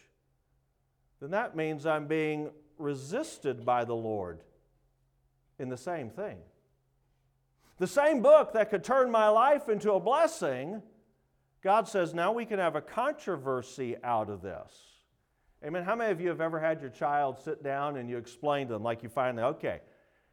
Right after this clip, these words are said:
all right, you grab 'em by the shoulders, you look 'em in the eyes, and you say, "All right, this is the way it is.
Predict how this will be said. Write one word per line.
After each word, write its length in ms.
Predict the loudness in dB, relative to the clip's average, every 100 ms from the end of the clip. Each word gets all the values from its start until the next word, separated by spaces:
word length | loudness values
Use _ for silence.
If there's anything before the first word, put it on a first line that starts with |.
| _
all 140 | 2 4
right, 320 | 6 4 0
you 100 | -4
grab 280 | 2 4 4
'em 40 |
by 160 | 2 0
the 60 |
shoulders, 320 | 0 0 0 -2
you 60 | -4
look 200 | -6 -6
'em 80 |
in 100 | -8
the 160 | -8 -6
eyes, 300 | -6 -6 -8
and 80 | -10
you 60 |
say, 120 | -8 -4
"All 60 |
right, 200 | -2 -2
this 180 | -6 -8
is 40 |
the 100 | -4
way 240 | -2 -2 -2
it 80 | -4
is. 460 | -8 -12 -20 -20